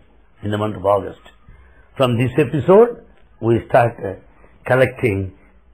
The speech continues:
what all that had happened in the month of December. Well, I went to the hospital and, uh,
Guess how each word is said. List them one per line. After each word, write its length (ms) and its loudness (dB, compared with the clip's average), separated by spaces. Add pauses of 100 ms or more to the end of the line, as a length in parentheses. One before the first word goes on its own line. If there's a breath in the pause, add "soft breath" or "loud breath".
(160)
what 200 4
all 200 8
that 140 2
had 120 -14
happened 600 -4
in 100 -10
the 40 -6
month 220 -6
of 140 -10
December. 520 -12 (1600 soft breath)
Well, 180 4
I 100 6
went 220 -2
to 60 -12
the 60 -2
hospital 600 -4
and, 340 -10
uh, 120 -16